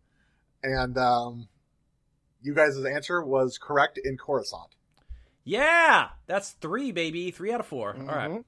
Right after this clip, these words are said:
Speaker 2: Carry on, carry on. Let's get 'em. Let's get 'em.
Speaker 1: I can tell you right now, you guys killed, killed me in this one.
Speaker 2: Nice.
Speaker 3: Yeah.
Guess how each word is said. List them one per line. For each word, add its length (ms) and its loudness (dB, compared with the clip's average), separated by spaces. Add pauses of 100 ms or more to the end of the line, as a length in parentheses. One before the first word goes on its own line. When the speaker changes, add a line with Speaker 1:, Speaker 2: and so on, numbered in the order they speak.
(100)
Speaker 2:
Carry 260 0
on, 160 -6
carry 260 0
on. 100 -6
Let's 160 -6
get 220 -4
'em. 180 -12
Let's 200 -12
get 180 -2
'em. 80 -8 (460)
Speaker 1:
I 80 8
can 100 2
tell 80 12
you 60 12
right 100 12
now, 80 8
you 140 6
guys 180 2
killed, 320 -4 (140)
killed 240 -6
me 100 -12
in 120 -16
this 180 -18
one. 100 -20 (400)
Speaker 2:
Nice. 380 -14 (120)
Speaker 3:
Yeah. 100 -8